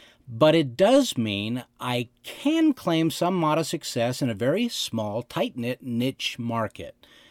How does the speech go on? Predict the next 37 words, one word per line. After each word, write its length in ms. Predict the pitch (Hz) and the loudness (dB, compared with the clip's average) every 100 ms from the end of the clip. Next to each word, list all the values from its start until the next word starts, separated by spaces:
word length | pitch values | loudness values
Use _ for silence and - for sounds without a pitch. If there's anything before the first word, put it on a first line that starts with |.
| _ _ - | _ _ -2
which, 180 | 139 - | 0 4
by 100 | 147 | 6
the 80 | |
way, 260 | 151 190 143 | 8 8 6
gets 240 | 127 123 | 2 -2
even 280 | 139 117 113 | -2 -2 -4
smaller 640 | - - 185 214 127 98 117 | -6 0 4 6 4 2 -2
because 580 | 123 123 - 131 123 113 | -2 -4 0 0 0 -2
I 200 | 127 135 | -4 0
write 360 | 131 143 143 135 - | 2 2 2 0 -4
in 180 | 131 | -2
a 160 | 117 110 | 0 -2
genre 680 | 92 120 151 262 262 127 92 | -4 -2 4 4 6 4 2
of 320 | 87 117 113 | -2 -6 0
L 160 | 113 107 | 0 0
D 120 | 110 | -2
S 160 | 104 | -4
fiction 360 | - 110 - 131 | -4 -6 -4 -2
that 120 | 127 | 0
has 220 | 123 139 | 2 2
even 180 | 147 156 | 2 2
less 220 | 185 226 | 2 0
customers, 640 | - 107 - 95 82 - - - - - | 0 -4 -4 -12 -12 -14 -18 -18 -20 -8
the 100 | 123 | -6
fantasy 520 | - 147 139 139 143 | 0 0 2 0 2
sci-fi 800 | 131 139 127 135 131 120 117 120 - | 0 0 -2 -2 -2 0 0 -2 -6
time 360 | - 147 139 139 | -8 -2 2 0
travel 400 | - 98 82 85 | 0 -6 -6 -10
genre. 480 | 95 90 85 80 - _ - - - - _ - | -12 -12 -12 -14 -18 _ -20 -20 -20 -20 _ -2
When 200 | 139 233 | 0 4
I 40 | |
was 120 | 269 | 4
a 40 | 143 | 2
kid, 300 | - 185 135 | 0 0 2
only 320 | 165 208 180 | 0 2 0
true 340 | - - 175 | 0 2 4
nerds 840 | 160 135 117 87 80 82 - - | 6 4 4 0 -6 -10 -8 -8